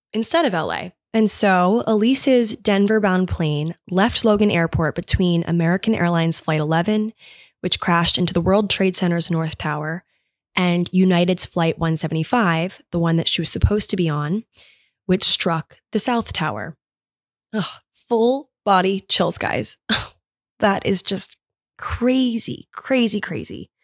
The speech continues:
When her colleagues found out that she was not on board Flight one seventy-five, they showered her with tears and hugs, telling her repeatedly, "God has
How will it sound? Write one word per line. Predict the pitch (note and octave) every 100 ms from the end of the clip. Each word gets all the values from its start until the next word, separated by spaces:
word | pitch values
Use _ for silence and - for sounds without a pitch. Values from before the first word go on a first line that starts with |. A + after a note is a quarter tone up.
| _
When | G#3
her | A3
colleagues | A3 A#3+ C4 C#4 -
found | A3+ G3 F#3
out | E3 E3+ - _
that | - -
she | G3
was | F3+
not | F3+ F3+
on | F3+ F#3
board | F3 D#3+ D#3+ F3 _ _ _
Flight | - F3 D#3+
one | E3
seventy-five, | D#3 E3 E3+ - - - - _ - _
they | G3
showered | - - G#3+ A#3+ A#3+ G#3
her | F3+
with | F3 -
tears | - G#3+ G#3 G#3 G3+
and | F3
hugs, | D#3+ - F3 F3 F3 -
telling | - G3+ G3+ G3
her | F#3+ F3+ F#3
repeatedly, | F3+ - D#4 F#4+ A3 F#3 E3+ F3 - - - - -
"God | A3+ A3+ A3+ A3+
has | - E3+ E3+